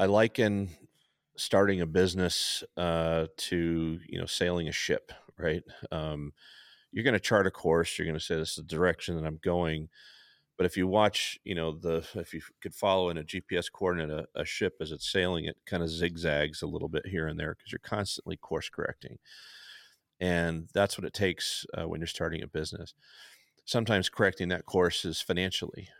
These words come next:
right? Sometimes it's with your marketing. Sometimes it's with your product.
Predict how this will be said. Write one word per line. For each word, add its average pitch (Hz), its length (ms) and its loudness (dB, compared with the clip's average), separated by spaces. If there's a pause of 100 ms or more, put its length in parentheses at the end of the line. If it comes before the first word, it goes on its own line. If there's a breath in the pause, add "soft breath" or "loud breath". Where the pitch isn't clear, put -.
(120)
right? 78 300 -6
Sometimes 87 460 -2
it's - 160 -8
with 87 160 -6
your 78 80 -6
marketing. 85 560 -4 (520 soft breath)
Sometimes 85 420 0
it's 82 140 -6
with - 160 -6
your 85 60 -4
product. - 560 0